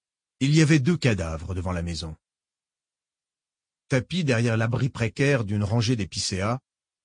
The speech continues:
Harrod et Maria Chen observèrent les corps à tour de rôle à l'aide des jumelles. À cinquante mètres de distance,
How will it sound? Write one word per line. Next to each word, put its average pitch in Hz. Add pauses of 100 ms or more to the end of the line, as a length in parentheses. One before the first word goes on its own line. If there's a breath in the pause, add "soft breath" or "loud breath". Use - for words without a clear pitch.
(240)
Harrod 143
et 143
Maria 123
Chen 147
observèrent 143
les 117
corps 151
à 147
tour 143
de 123
rôle 113
à 135
l'aide 117
des 104
jumelles. 80 (1700)
À 131
cinquante 160
mètres 156
de 98
distance, 135